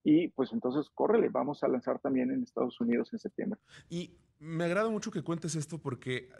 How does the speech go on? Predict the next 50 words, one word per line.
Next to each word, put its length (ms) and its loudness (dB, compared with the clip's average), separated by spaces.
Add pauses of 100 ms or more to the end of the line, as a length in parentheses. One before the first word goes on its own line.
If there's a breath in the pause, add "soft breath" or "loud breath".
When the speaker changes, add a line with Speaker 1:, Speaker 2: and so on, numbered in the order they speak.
(120)
Speaker 2:
también, 420 -4 (380 soft breath)
mm, 220 -2 (180)
yo 140 0
he 20 0
notado 420 0
y 60 -2
he 60 -4
platicado 440 -6
con 140 -6
muchas 260 -6
personas, 500 -8 (100)
sobre 240 -8
todo 260 -10
en 140 -10
México, 440 -14 (220 loud breath)
existe 420 -6
a 40 0
veces 340 -4
un, 200 -6
un, 160 -6
un 100 -4
sentimiento 540 -4
un 100 -2
poco, 400 -4 (240 loud breath)
eh, 220 -4
no 140 -2
quiero 180 -2
llamarlo 500 -2
de 80 -2
derrota, 380 -4
pero 180 -8
sí 140 -6
de 80 -4
escepticismo, 720 -6 (200 loud breath)
de, 320 -2
"Ah, 200 0
¿por 180 -6
qué 140 -8
voy 240 -8
a 60 -4
hacer 280 -6
esto? 300 -6
¿Por 160 -8
qué 100 -10
tengo 320 -6
que 160 -4
tomar 360 -4
esta, 300 0
esta 280 -4
decisión 480 -6